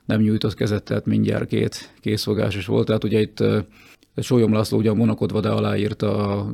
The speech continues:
díjak átad-, átadásáról szóló dokumentumot, tehát, ö, számára igazából nem maradt más választás. A diáknak valóban lehetősége lett volna, hogy esetleg ne éljen ezzel a lehetőséggel, hogy átvegye az állami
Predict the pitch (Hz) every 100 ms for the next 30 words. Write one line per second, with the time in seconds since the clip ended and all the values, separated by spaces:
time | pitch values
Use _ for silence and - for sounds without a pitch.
0 | - 107 110 110 107 113 110 120 120 113
1 | 110 110 117 104 101 113 104 113 117 113
2 | 107 104 120 - - - - - _ 110
3 | 107 101 107 104 - - - 117 113 107
4 | 113 - 107 98 107 110 107 95 - 107
5 | 117 - 107 107 117 113 113 - 113 110
6 | 110 113 110 107 110 104 101 110 107 107
7 | 107 123 120 - 107 113 - - - -
8 | 98 - 117 104 107 92 - 120 110 110
9 | 101 110 113 107 104 107 107 104 107 104
10 | 110 - 110 101 117 107 107 113 - 110
11 | 107 104 107 104 104 104